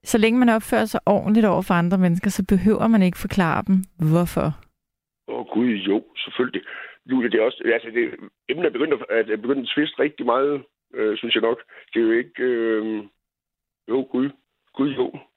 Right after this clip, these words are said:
Speaker 2: Men, øh, ja, opfør, bare opfør dig ordentligt over for andre mennesker. Hvis de bliver fornærmet, så siger undskyld.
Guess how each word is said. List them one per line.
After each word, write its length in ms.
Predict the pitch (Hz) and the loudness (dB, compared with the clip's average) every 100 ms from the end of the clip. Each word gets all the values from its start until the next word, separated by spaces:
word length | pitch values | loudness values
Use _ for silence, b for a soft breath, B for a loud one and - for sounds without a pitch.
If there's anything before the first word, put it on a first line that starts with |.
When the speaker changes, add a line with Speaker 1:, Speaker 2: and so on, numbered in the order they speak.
| - | -6
Speaker 2:
Men, 180 | 113 | 0
øh, 440 | 113 107 104 101 104 - _ _ _ _ _ _ _ | 2 2 0 -2 -4 -12 _ _ _ _ _ _ _
ja, 120 | - 123 - _ | -4 -4 -10 _
opfør, 300 | 123 - 131 | -10 -4 -2
bare 180 | 113 139 | 0 0
opfør 280 | 127 - 127 | 0 -2 0
dig 80 | 113 | 0
ordentligt 220 | 123 117 | 0 0
over 100 | 104 | -2
for 80 | 101 | 0
andre 120 | 117 | -2
mennesker. 260 | 113 131 98 | -2 -2 -2
Hvis 120 | 104 | -4
de 60 | - | -6
bliver 160 | 110 - | -10 -4
fornærmet, 260 | 123 123 | -2 -2
så 60 | 117 | -4
siger 180 | - 95 | -4 -4
undskyld. 340 | 95 - 95 | -6 -12 -14